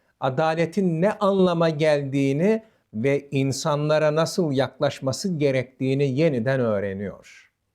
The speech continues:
Bu süreç onu hem değiştiriyor hem de adalet anlayışını tamamen yeniliyor.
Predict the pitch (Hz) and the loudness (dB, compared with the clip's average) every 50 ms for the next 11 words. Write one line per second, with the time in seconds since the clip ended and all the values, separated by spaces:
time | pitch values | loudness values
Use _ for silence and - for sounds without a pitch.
0 | _ _ _ _ _ _ _ _ _ _ _ _ _ _ _ _ _ _ _ _ | _ _ _ _ _ _ _ _ _ _ _ _ _ _ _ _ _ _ _ _
1 | _ _ 95 92 127 151 147 - - 131 113 110 131 143 - - - - _ _ | _ _ -8 -4 -2 -2 -2 -4 -4 -2 -2 -2 -2 -4 -8 -16 -20 -20 _ _
2 | _ _ _ _ _ _ _ _ - 131 127 131 131 120 101 131 143 147 135 113 | _ _ _ _ _ _ _ _ -2 -2 0 0 0 0 0 0 -2 -2 -2 -4
3 | 98 104 107 107 113 - - - - 139 135 147 147 151 156 156 - - - - | -2 -2 -2 -2 -2 -4 -6 -8 -6 -4 0 0 0 0 0 -2 -6 -12 -20 -20
4 | _ _ _ _ _ _ _ _ _ _ _ - 139 147 170 180 170 151 131 104 | _ _ _ _ _ _ _ _ _ _ _ -4 -2 -2 0 0 0 0 0 -2
5 | 82 - - _ _ _ _ _ - 127 131 120 117 139 139 143 156 175 175 175 | -2 -4 -8 _ _ _ _ _ -8 -6 -6 -2 0 0 0 2 0 0 -2 -4
6 | - 147 135 131 131 131 135 135 135 127 - - - 170 156 120 - - - - | -4 -2 0 0 2 2 2 2 0 0 -2 -4 -2 -2 -2 -2 -4 -4 -4 -2
7 | 131 139 151 160 151 135 135 139 147 147 131 113 113 113 113 110 113 117 131 139 | -2 0 0 0 0 0 0 -2 -2 -2 -2 -2 0 0 0 0 0 0 0 0
8 | 135 87 - - - - - _ _ | 0 0 -2 -6 -16 -20 -20 _ _